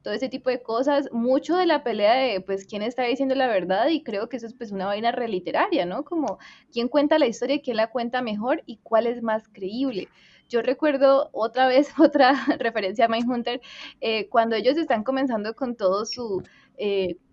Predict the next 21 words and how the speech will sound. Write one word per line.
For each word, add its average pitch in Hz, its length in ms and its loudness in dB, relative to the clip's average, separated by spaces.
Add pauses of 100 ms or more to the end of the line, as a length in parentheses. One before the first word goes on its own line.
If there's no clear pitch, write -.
como, 233 220 -6
como 214 240 -2
la 208 160 4
semiología 226 720 0
de 226 240 -2
cómo 247 300 -2
se 294 80 2
hace 240 140 -2
un 240 140 -6
psicópata, 226 640 0
un 185 100 0
asesino, 226 600 -6
cómo 214 320 -4
se, 208 420 -4
se - 120 -10
agarra, 226 580 2
cuáles 208 320 -2
son 226 140 -4
las 214 180 0
claves, 240 360 2
etcétera, 269 500 0